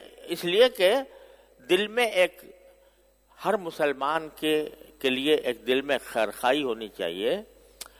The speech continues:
اگر کسی برائی میں مبتلا ہے تو خیرخواہی کا تقاضا یہ ہے کہ اس کے حق میں دعا کرو کہ "یا اللہ، یہ اس مصیبت میں مبتلا ہے، اس کو اس سے نکال دے۔" یہ ہے طریقہ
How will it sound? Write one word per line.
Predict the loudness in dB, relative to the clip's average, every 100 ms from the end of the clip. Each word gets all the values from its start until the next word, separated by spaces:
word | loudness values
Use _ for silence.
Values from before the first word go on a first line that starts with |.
| -4
اگر | 0 2 2
کسی | 0 -2 -2
برائی | 0 2 2
میں | 0 -4 -8
مبتلا | -4 0 2 2
ہے | 2
تو | 2 0 -2 -2 -12 -20 -20 -4
خیرخواہی | 0 0 0 -2 -2 -4 -6 -10 -20 -20 _
کا | -2
تقاضا | -2 -2 0 2 2
یہ | 0 0
ہے | 0
کہ | -2
اس | -6
کے | -4
حق | -4 -4
میں | -8
دعا | -4 2 2
کرو | 2 -2 -4
کہ | -4
"یا | -2 -2
اللہ، | -2 -2
یہ | -2
اس | -6 -10
مصیبت | -14 -8 -8 -8
میں | -12
مبتلا | -14 -12 -4 -2 -2
ہے، | -2 -6
اس | -8
کو | -10
اس | -10
سے | -10 -10
نکال | -10 -8 -8 -8 -14
دے۔" | -20 _ _ _ _ _ _ _ _ _ _ _ _ _ _ _ _ _ -8
یہ | -4
ہے | -4 -6 -16 -18 _ _ _ -20 _ _ _ _ _ _ _
طریقہ | -4 -4 -4